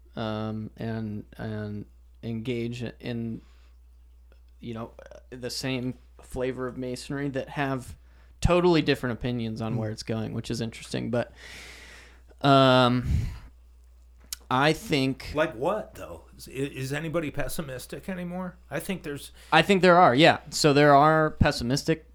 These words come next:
Speaker 1: Masons who think that it, that, um, it's not right sizing, that it's just gonna shrink and go away, that
Speaker 3: Are
Speaker 1: it's
Speaker 3: they
Speaker 1: just going
Speaker 3: older cats, or these are younger people who
Speaker 1: I
Speaker 3: think
Speaker 1: think
Speaker 3: we're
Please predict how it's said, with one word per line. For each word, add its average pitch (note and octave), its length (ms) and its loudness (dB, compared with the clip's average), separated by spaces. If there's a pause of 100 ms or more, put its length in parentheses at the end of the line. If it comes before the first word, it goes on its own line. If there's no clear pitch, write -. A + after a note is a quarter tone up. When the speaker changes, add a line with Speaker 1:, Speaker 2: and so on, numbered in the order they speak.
Speaker 1:
Masons C3+ 580 0
who C3 160 -2
think B2 280 -2
that B2 160 2
it, A#2+ 480 -6
that, A#2 280 -2
um, A2 380 -4 (480)
it's C3 200 -6
not C#3+ 220 2
right A#2+ 260 2
sizing, A#2 500 -2
that A#2 120 0
it's A#2 120 -4
just - 200 -6
gonna A#2 140 -4
shrink A#2 420 -4
and B2 120 -2
go A#2+ 140 4
away, B2 320 0
that C3 100 0
Speaker 3:
Are C3 40 4
Speaker 1:
it's A#2 100 0
Speaker 3:
they D3+ 80 0
Speaker 1:
just C3 140 -4
going C#3+ 120 0
Speaker 3:
older G3 180 0
cats, G3 380 -6
or C#3 240 -6
these B2+ 320 -10
are C#3 100 -10
younger C3 320 -8
people B2 400 -12
who C3+ 100 -8
Speaker 1:
I D3+ 60 -4
Speaker 3:
think - 200 -4
Speaker 1:
think A2+ 140 -12
Speaker 3:
we're - 60 -20